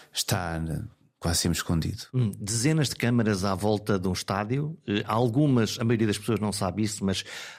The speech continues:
Speaker 2: há câmaras que são pedidas pela produção e pelos, eh,
Speaker 1: Sim.
Speaker 2: pelas televisões para focar o jogo todo um determinado jogador. Um Messi, um Cristiano Ronaldo, assim acontece.
Speaker 1: Creio que ne-, neste, neste Mundial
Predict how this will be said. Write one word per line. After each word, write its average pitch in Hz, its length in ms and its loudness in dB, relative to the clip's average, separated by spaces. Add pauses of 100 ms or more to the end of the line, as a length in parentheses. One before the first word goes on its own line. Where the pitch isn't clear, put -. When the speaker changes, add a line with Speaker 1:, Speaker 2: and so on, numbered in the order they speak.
(120)
Speaker 2:
há 147 160 0
câmaras 139 640 0
que - 180 -4
são 117 560 0 (180)
pedidas 117 440 2
pela 117 240 2
produção 113 520 0
e 107 120 4
pelos, 98 500 0
eh, 87 220 0
Speaker 1:
Sim. 85 200 2 (220)
Speaker 2:
pelas 120 140 2
televisões 120 440 0
para 131 240 0
focar 151 600 0 (400)
o 123 100 0
jogo 151 380 2
todo 131 680 2
um 151 200 4
determinado 123 640 2
jogador. 98 440 0 (280)
Um 107 520 2
Messi, 107 400 0
um 95 40 0
Cristiano 107 360 2
Ronaldo, 104 440 2
assim 95 260 0
acontece. 104 720 -2
Speaker 1:
Creio 113 160 -2
que 117 120 -2
ne-, 123 120 0
neste, 117 400 -2 (300)
neste 113 320 -2
Mundial 113 640 0